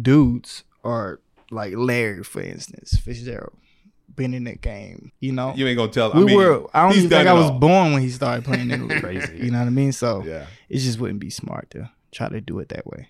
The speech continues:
Speaker 2: But when you're young in college, it, it,
Speaker 1: You
Speaker 2: you know,
Speaker 1: get away with it.
Speaker 2: you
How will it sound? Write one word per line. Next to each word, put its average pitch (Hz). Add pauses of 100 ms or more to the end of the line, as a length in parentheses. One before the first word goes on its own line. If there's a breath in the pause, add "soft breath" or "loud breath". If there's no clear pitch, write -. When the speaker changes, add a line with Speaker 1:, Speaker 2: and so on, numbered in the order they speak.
(120)
Speaker 2:
But 113
when 120
you're 117
young 123
in 107
college, 90 (160)
it, 95 (100)
it, 101
Speaker 1:
You 139
Speaker 2:
you 156
know, 196
Speaker 1:
get 156
away 127
with 117
it. 113
Speaker 2:
you 131